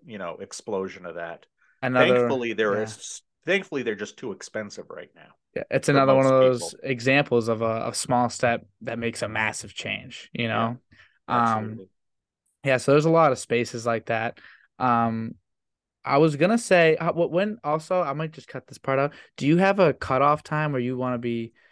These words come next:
Speaker 1: Yeah, I have a session to do, uh, at five after six.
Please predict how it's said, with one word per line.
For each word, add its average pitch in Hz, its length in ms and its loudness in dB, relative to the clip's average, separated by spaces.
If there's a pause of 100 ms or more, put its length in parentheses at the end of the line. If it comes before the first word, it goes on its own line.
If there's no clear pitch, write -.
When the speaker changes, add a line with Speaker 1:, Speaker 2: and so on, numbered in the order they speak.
(180)
Speaker 1:
Yeah, 127 300 0
I 135 220 0
have 170 220 -4
a 147 60 -2
session 123 560 -8
to 113 100 -14
do, 104 460 -10
uh, 98 320 -6
at 98 140 -14
five 107 300 -6
after 101 320 -10
six. - 520 -20